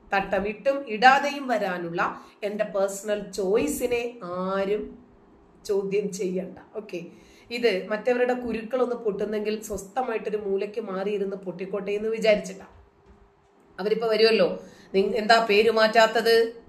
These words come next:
എന്നൊക്കെ ചോദിച്ചിട്ട് വരത്തില്ലേ? "നിങ്ങൾക്ക് പേര് മാറ്റിക്കൂടെ,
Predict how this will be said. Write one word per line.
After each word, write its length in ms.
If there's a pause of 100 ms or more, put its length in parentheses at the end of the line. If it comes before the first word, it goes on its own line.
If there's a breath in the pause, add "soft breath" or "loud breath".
എന്നൊക്കെ 260
ചോദിച്ചിട്ട് 440
വരത്തില്ലേ? 600 (440 loud breath)
"നിങ്ങൾക്ക് 280
പേര് 260
മാറ്റിക്കൂടെ, 640